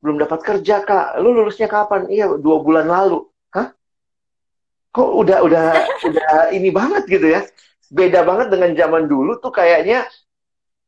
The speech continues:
eh, memang sih kerja juga nggak gampang sih waktu itu, tapi akhirnya juga banyak orang, karena budayanya waktu itu tidak masalah, belum kerja.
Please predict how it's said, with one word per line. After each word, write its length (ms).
eh, 540
memang 280
sih 160
kerja 380
juga 220
nggak 200
gampang 440
sih 120
waktu 380
itu, 100
tapi 360
akhirnya 360
juga 160
banyak 240
orang, 240
karena 240
budayanya 600
waktu 420
itu 300
tidak 260
masalah, 640
belum 320
kerja. 480